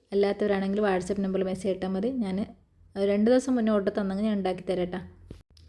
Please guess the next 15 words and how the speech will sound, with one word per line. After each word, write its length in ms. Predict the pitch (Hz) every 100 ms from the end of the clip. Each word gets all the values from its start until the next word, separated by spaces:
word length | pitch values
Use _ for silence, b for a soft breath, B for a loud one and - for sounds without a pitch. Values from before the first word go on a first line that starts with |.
| - -
അപ്പോൾ 120 | 202 208
നമ്മൾ 160 | 214
ഇതൊരു 180 | 214 233 226
വരുമാന 380 | 214 220 226 240
മാർഗ്ഗമായിട്ട് 400 | 240 226 226 226 240
ചെയ്യുന്നതുകൊണ്ടായിരിക്കും 720 | 220 220 226 226 220 220 240 320
ഇത് 80 | 208
നമുക്ക് 200 | 196 190
ചെയ്യാനൊരു 340 | 214 202 202 208
മടിയില്ലാതെ 520 | 202 196 208 196 196 202
ചെയ്യുന്നുള്ളത്. 400 | 202 196 185 202 214
എന്തും 360 | 196 214 220 285 247
അങ്ങനെ 260 | 208 196
കേട്ടോ, 160 | 185 196 190
നമ്മളെ 200 | 196